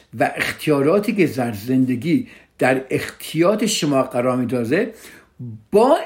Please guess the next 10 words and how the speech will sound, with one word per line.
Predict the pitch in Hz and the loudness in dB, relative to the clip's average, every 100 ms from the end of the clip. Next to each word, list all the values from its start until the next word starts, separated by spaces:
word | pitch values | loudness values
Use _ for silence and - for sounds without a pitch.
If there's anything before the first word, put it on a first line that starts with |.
| - | -2
انعطاف | 247 226 - 175 - - 143 - | 2 2 2 0 0 0 0 0
پ-، | 147 - 123 135 | -4 -4 -8 0
با | 190 247 - - | 2 2 -2 -2
انعطا-، | 180 170 - 151 - 143 - - _ - | 0 0 0 -2 0 -2 -2 -6 _ 0
انعطاف | 151 147 - 143 - 131 127 | 0 0 -2 -2 0 -2 -2
پذیری | - 127 107 117 123 139 151 - _ _ _ _ _ _ _ _ _ _ - | -2 -2 0 0 2 2 0 -6 _ _ _ _ _ _ _ _ _ _ -4
به | 139 | -4
جستجو | 131 139 - 135 104 165 202 208 - - - | 0 -2 -2 -6 -2 0 0 -2 -8 -18 -2
و | 147 | 0
بررسی | 135 143 135 143 135 - - 285 302 | 2 2 2 0 -2 -6 -6 0 0